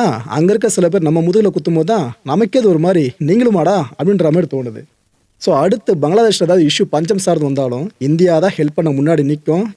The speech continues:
ஏன்னா, தாய்மொழி இல்லம் இந்தியாவுக்கு எப்பவுமே கூட பிறந்த ஒரு குணம். மக்களை, இந்த கான்டென்ட்டை பொறுத்தவரைக்கும் நாமளா சிந்திக்க வேண்டியது ஒரே ஒரு விஷயம்தான், தலைவர் இருக்காரா அப்படின்ற சந்தேகம் வருதுல்ல உங்களுக்கு?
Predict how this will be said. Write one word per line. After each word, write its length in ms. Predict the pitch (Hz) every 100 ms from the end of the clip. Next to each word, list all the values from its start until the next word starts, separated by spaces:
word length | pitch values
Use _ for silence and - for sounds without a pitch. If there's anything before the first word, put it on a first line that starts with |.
| 156
ஏன்னா, 100 | 180
தாய்மொழி 440 | - 165 208 160
இல்லம் 220 | 127 113 -
இந்தியாவுக்கு 480 | 131 160 190 156 143
எப்பவுமே 320 | - 165 185
கூட 180 | 185 196
பிறந்த 280 | 156 160 151
ஒரு 100 | 120
குணம். 260 | 117 110 _ _ _ _ -
மக்களை, 340 | 147 156 208
இந்த 160 | 170 202
கான்டென்ட்டை 340 | 208 214 202 185
பொறுத்தவரைக்கும் 380 | 165 156 175 139
நாமளா 180 | 160 190
சிந்திக்க 380 | 190 156 160 156
வேண்டியது 160 | 170
ஒரே 140 | 147 180
ஒரு 140 | 156
விஷயம்தான், 380 | 117 - 104 104 _ _ _ _ _ _ _ _
தலைவர் 380 | - 190 269 254
இருக்காரா 440 | 170 190 190 156 107 _ _ _ _
அப்படின்ற 240 | - 196 208
சந்தேகம் 400 | - 165 233 185
வருதுல்ல 120 | 160
உங்களுக்கு? 360 | 240 160 117